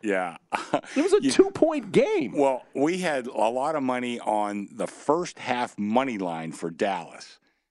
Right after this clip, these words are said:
Speaker 1: And we're down. I said, "Oh, we got a
Speaker 2: Yes.
Speaker 1: shot to win this. We
Speaker 2: Yeah.
Speaker 1: got a shot to win." Of course, we didn't, but, you know, it was still okay 'cause they, they played Dallas on the point spread, too, in the first half. Eh, all right,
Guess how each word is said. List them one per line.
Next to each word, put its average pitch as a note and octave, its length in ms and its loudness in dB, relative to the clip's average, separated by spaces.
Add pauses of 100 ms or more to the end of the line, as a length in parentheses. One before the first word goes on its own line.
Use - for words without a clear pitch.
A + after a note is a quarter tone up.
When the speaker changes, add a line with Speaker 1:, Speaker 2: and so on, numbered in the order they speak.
(200)
Speaker 1:
And A#2 100 2
we're C#3+ 60 0
down. D3+ 200 0
I A#2+ 80 -8
said, A2 220 -12
"Oh, B2 140 -4
we G2+ 140 -4
got B2+ 120 2
a G2 60 -4
Speaker 2:
Yes. F#2 40 -8
Speaker 1:
shot B2 300 -4
to F#2+ 80 -4
win D#3+ 240 -4
this. - 240 -10
We B2+ 100 -2
Speaker 2:
Yeah. D3+ 80 2
Speaker 1:
got A#2 80 0
a F2+ 40 -6
shot G#2 260 -4
to G#2 80 -2
win." G#2+ 180 -4
Of F#2 140 -12
course, A#2+ 220 0
we C3 100 0
didn't, G2+ 260 -2
but, B2 160 -2
you E3+ 100 0
know, B2+ 160 4
it D3 60 -4
was C#3+ 100 -6
still D3+ 260 2
okay G#2+ 340 -2
'cause F#2+ 140 -2
they, G2 100 0
they G2 280 -2
played G2 360 -2 (400)
Dallas F#2+ 300 -2
on F2+ 100 -6
the E2 40 -10
point A2+ 260 -6
spread, - 260 -6
too, A#2+ 200 0
in E2+ 80 -6
the D#2+ 60 -8
first D#2+ 300 -8
half. - 160 -12 (420)
Eh, D#3+ 180 2 (120)
all D#3 80 2
right, F#2 180 0